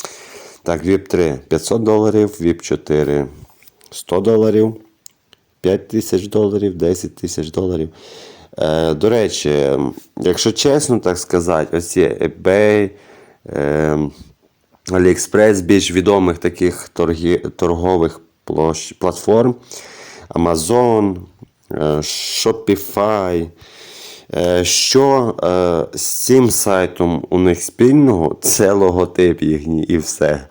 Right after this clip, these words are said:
Ось, е, така от штука. Е, чи проект платить, чи ні. М, якщо буде цікаво, е,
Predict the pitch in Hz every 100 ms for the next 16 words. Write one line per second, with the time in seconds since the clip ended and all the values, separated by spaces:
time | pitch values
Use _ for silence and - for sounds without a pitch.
0 | - - - - - - - - 78 73
1 | - - 73 76 73 71 - - 80 80
2 | - - - - - - - _ _ _
3 | _ - _ - - - 80 82 82 -
4 | 107 - 113 120 107 - 107 104 - 87
5 | - 95 95 98 95 82 73 - - -
6 | 76 73 73 71 69 - _ - 82 78
7 | 110 95 92 117 127 95 - 87 - 85
8 | 80 71 73 67 _ _ _ _ _ _
9 | _ - - - - - _ - 76 76